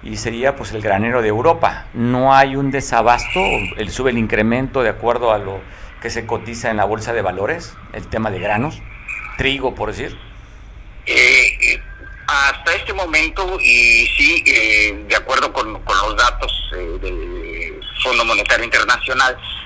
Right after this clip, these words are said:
Speaker 2: eh, las bolsas, eh, por lo general son, eh, compras a futuro.
Speaker 1: ¿Futuro?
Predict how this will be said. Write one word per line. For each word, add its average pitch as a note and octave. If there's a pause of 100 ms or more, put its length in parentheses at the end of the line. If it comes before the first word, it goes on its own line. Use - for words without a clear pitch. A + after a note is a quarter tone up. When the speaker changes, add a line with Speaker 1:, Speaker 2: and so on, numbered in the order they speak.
(280)
Speaker 2:
eh, B2+ (520)
las D3
bolsas, A#3 (140)
eh, D3
por C#3
lo C3+
general C#3+
son, D#3+
eh, G#2+
compras C#3+
a C3
futuro. B2+
Speaker 1:
¿Futuro? -